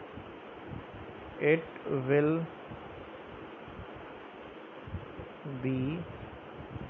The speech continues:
back with same path, same path,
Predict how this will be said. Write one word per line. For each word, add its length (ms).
back 420
with 180
same 440
path, 280
same 460
path, 480